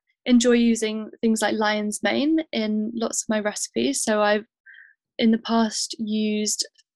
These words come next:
lion's mane, and I think also the kind of different blends, whether that is the kind of Out of the Woods green powder. I always use that actually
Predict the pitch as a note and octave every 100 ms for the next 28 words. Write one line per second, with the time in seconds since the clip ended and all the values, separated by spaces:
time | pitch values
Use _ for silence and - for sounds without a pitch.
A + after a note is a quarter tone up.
0 | _ - A#3 A#3+ B3 B3 A#3 A#3+ A#3 A#3
1 | A3+ A3+ A#3 - A3 A3 A3+ - _ A#3
2 | A#3 B3 - A#3 A3+ G#3+ - G#3+ A3 G#3+
3 | B3 A#3 A3 G#3+ - - - - _ A3
4 | G#3+ C#4 D4 A#3+ A3 G#3+ A3 G#3 - A3
5 | G#3+ G#3 - A#3 A3 G#3 _ A#3 A#3 A3+
6 | A3+ G#3 G#3+ - - A#3 A3 G#3 G3+ G3+
7 | G#3 A#3 A3+ A3+ G#3 G3 - - G#3